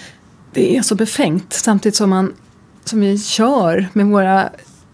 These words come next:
dieselbränslen och bensinbränslen och, och vi, eh, har så många andra saker som är så oerhört mycket större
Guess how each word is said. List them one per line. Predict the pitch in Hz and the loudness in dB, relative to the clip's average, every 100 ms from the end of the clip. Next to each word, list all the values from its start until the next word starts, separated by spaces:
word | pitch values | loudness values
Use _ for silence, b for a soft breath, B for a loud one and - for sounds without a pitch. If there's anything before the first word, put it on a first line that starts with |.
| _ _ | _ _
dieselbränslen | 214 220 220 202 185 185 196 196 196 185 | 0 0 2 0 0 2 0 -2 0 0
och | 185 | 0
bensinbränslen | 185 190 185 196 190 185 190 180 180 180 | 0 0 2 0 2 0 -2 -2 -2 -2
och, | 185 - | -2 -2
och | 190 180 | -2 0
vi, | 185 180 | 0 0
eh, | 180 175 175 - - 311 185 | 0 0 -2 -4 -10 -8 -4
har | 208 | -4
så | 196 214 | 0 0
många | 202 208 | 2 2
andra | 202 190 226 | 2 2 0
saker | 196 165 185 | -2 -4 -4
som | 185 | -4
är | 175 | -4
så | - | -4
oerhört | - 208 220 202 | -2 0 0 -2
mycket | 196 - | -4 -6
större | - 196 180 180 | -6 -4 -2 -4